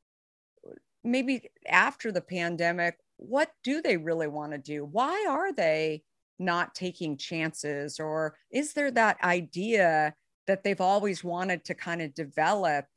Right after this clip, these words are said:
and maybe help people as well that they've just never done because they didn't think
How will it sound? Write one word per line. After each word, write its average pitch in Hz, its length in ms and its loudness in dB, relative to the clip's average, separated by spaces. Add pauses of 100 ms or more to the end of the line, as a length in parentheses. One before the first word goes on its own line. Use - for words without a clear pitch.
(160)
and 160 440 -2 (400)
maybe 254 260 0
help 190 420 0
people 139 600 -4
as 147 140 -8
well 170 680 4 (260)
that 202 160 0
they've 220 180 0
just 226 240 -6
never 196 440 0
done 175 520 -2
because 165 500 -4
they 175 100 -4
didn't 175 300 -8
think 185 260 -10